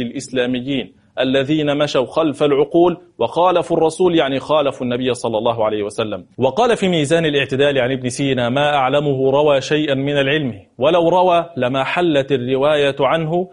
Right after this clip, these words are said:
لأنه فلسفي النحلة ضال". وقال ابن تيمية رحمه الله عنه في نقد المنطق: "وكذلك ابن سينا وغيره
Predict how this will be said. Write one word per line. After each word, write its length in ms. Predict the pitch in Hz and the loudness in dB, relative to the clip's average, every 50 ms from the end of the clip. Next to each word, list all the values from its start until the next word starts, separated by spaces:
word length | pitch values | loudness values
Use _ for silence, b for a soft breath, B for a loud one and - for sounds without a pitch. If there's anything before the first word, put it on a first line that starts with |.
| B B B B | B B B B
لأنه 760 | 123 123 123 151 175 180 165 147 139 127 120 123 123 117 110 | -4 -2 0 0 0 0 0 -2 -2 -2 -2 -4 -6 -6 -6
فلسفي 600 | - - 160 165 156 - - 156 151 - 190 175 | -4 0 0 0 0 0 0 -2 0 0 0 2
النحلة 800 | 170 165 165 170 180 - - 170 160 160 160 170 165 160 151 156 190 - _ _ 233 | 2 2 2 0 -2 -4 -2 0 0 0 0 -2 -4 -4 -6 -8 -12 -20 _ _ -8
ضال". 340 | - 135 127 107 95 92 87 - - _ _ _ _ _ _ _ - - | -4 -2 -2 -2 -2 -4 -10 -16 -20 _ _ _ _ _ _ _ -2 -2
وقال 320 | 135 139 - 214 240 240 | -2 0 2 2 2 2
ابن 220 | 226 202 190 175 | 2 0 0 0
تيمية 440 | - 170 156 156 175 202 190 165 143 - | 0 0 0 0 0 0 2 2 2 2
رحمه 380 | 147 160 165 - 156 147 135 139 | 0 0 0 -2 -2 -4 -2 -2
الله 380 | 139 135 147 151 143 143 151 | 0 0 0 0 2 2 0
عنه 280 | - 175 190 160 156 143 | 0 0 -2 -2 -4 -4
في 180 | - - 139 | -4 -4 -2
نقد 280 | 156 165 151 151 135 143 | -2 -2 -2 -2 -2 -2
المنطق: 580 | 135 131 143 147 147 131 143 139 113 - - - | -2 0 0 -2 -2 -2 -4 -6 -8 -8 -10 -2
"وكذلك 640 | 131 139 143 - 160 151 143 165 175 165 160 - 156 | -2 0 0 0 0 0 2 2 4 2 2 2 0
ابن 220 | 139 147 151 147 | -2 -2 -4 -6
سينا 360 | 139 - 175 170 160 143 117 | -4 -2 0 0 0 0 -2
وغيره 680 | 98 107 131 139 131 151 160 170 175 160 160 156 147 | -2 0 0 0 2 2 2 4 4 2 2 0 -2